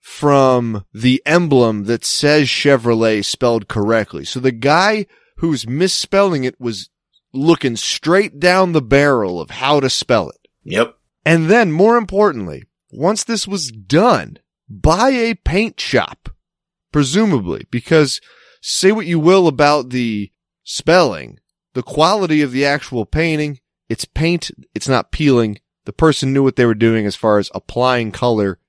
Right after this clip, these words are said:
Speaker 1: to a vehicle. That, the person picked it up and either didn't notice and was like, "I'm cool with this," or noticed and was like, "Well,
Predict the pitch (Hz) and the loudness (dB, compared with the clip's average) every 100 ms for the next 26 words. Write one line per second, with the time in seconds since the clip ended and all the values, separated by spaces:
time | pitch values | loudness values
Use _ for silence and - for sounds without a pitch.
0 | _ - 117 98 117 98 - 82 - - | _ -6 -4 0 0 0 -2 -10 -12 -20
1 | - - 143 175 - - _ _ _ _ | -20 -2 0 0 -2 -20 _ _ _ _
2 | 135 - 180 151 123 185 214 262 208 92 | -4 0 0 0 -2 -2 -2 0 2 2
3 | - _ _ _ _ _ - 127 135 131 | -2 _ _ _ _ _ -4 0 2 2
4 | 123 98 160 220 233 147 131 98 95 - | 0 2 2 2 -2 2 2 2 -4 -8
5 | - - - 131 123 113 113 - 131 127 | -14 -16 -4 -2 0 2 2 2 -2 0
6 | 143 120 104 - - 165 139 170 220 160 | -2 0 -2 -4 2 2 4 4 4 4
7 | 107 - - - - 123 123 110 120 98 | 2 -2 -10 -16 -8 -6 -4 0 0 2
8 | 113 123 117 107 | 4 6 6 4